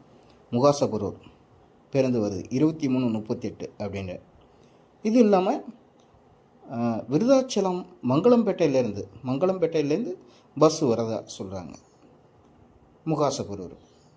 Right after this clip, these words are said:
இரண்டு மார்க்கத்துல நம்ம இந்த கோயிலுக்கு வரலாம். இந்த விருதகாசி விஸ்வநாதர், அன்னபூரணி அம்பாள் மற்றும் கோரக்க சித்தர் அவர்களை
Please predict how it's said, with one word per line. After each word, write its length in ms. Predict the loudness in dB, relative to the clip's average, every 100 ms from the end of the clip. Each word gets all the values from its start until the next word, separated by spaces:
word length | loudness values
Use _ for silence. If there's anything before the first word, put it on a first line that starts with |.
| _
இரண்டு 320 | -6 0 2
மார்க்கத்துல 480 | 4 2 2 -4 -4
நம்ம 260 | -2 -2 -4
இந்த 240 | -8 -10 -8
கோயிலுக்கு 320 | -8 -8 -12
வரலாம். 260 | -14 -18 -20 _ -20 _ _ _ -20 -20 -20 -20 _ _ _ -20 _ -20 -20 -18 -18 -18 -20 -20 -20 -20 -20 0
இந்த 220 | 2 4
விருதகாசி 1000 | 2 6 6 8 6 4 2 2 0 -2 -4
விஸ்வநாதர், 680 | -2 0 2 2 2 0 -6 -12 -20 -20 -20 -20 -20 -18 -4
அன்னபூரணி 640 | 2 2 2 0 -2 -4
அம்பாள் 440 | -6 -6 -4 -4 -8 -20 -20 -20 -20 -20 -20 -20 -20 -20 -20 -20 -20 -20 -20 -12 0
மற்றும் 480 | 0 2 0 -2 -16 -20 -20 -20 -20 -20 -20 -20 -20 -20 -20 -20 -18 4
கோரக்க 300 | 6 6 4
சித்தர் 460 | 0 -2 -6 -8 -8 -20 -20 -20 -20 -20 -20 -20 -20 -20 -8
அவர்களை 520 | -4 -2 -2 -4